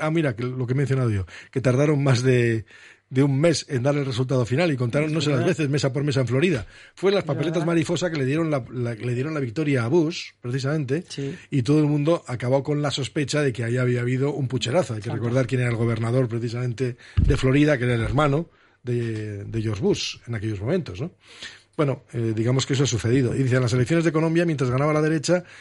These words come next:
Speaker 1: ¿quién era una dictadura? Nadie decía nada, pero en Venezuela todas las derechas del mundo están en su contra y dice que ha habido un pucherazo en estas elecciones.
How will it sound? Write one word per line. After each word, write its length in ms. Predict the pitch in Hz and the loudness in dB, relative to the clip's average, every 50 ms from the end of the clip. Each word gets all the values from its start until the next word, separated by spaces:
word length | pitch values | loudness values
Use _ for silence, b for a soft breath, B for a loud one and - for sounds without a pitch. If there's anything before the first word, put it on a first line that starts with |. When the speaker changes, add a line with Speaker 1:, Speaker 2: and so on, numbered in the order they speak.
| B B - | B B -2
Speaker 1:
¿quién 200 | - 170 165 160 | 2 2 4 4
era 100 | 156 143 | 4 2
una 160 | 135 139 135 | 2 2 2
dictadura? 480 | 131 120 101 - 101 95 95 90 87 95 | 2 0 0 -2 -4 -4 -4 -6 -6 -2
Nadie 260 | 107 139 151 151 147 | 0 2 2 4 4
decía 280 | 147 127 - 143 135 | 2 0 0 0 0
nada, 280 | 127 143 143 131 113 104 | 0 2 0 0 0 0
pero 260 | - 160 170 185 180 - | 0 2 2 2 0 -2
en 120 | 143 131 | -4 -2
Venezuela 440 | 127 127 120 - 156 160 156 147 - | -2 -2 -2 0 0 0 0 0 2
todas 200 | 180 170 160 147 | 2 2 2 2
las 120 | 139 127 | 0 0
derechas 280 | 135 143 135 - 139 123 | 0 0 0 -2 -2 -2
del 120 | 123 120 | -2 -2
mundo 320 | 131 151 147 139 156 151 - B B B B B | 0 0 0 2 0 0 -2 B B B B B
están 260 | 131 113 - 151 143 | -6 -2 0 0 2
en 60 | 143 | 2
su 140 | 131 - 110 | 2 0 0
contra 340 | - 135 135 127 143 147 123 | 0 0 0 0 0 -2 -2
y 40 | 127 | -2
dice 220 | 123 110 117 127 | -2 -2 -2 0
que 80 | 120 127 | 0 0
ha 40 | |
habido 160 | 123 131 135 135 | 2 2 2 0
un 80 | 120 | 0
pucherazo 540 | 110 117 - 120 117 131 123 - 151 147 - - | -2 -2 -2 0 0 0 0 -2 -4 -6 -4 -4
en 140 | 143 135 139 | -4 -4 -4
estas 260 | 131 - 120 - - | -4 -6 -6 -8 -8
elecciones. 560 | 98 92 87 - - 87 85 - - - - | -10 -10 -12 -14 -16 -18 -18 -18 -20 -20 -20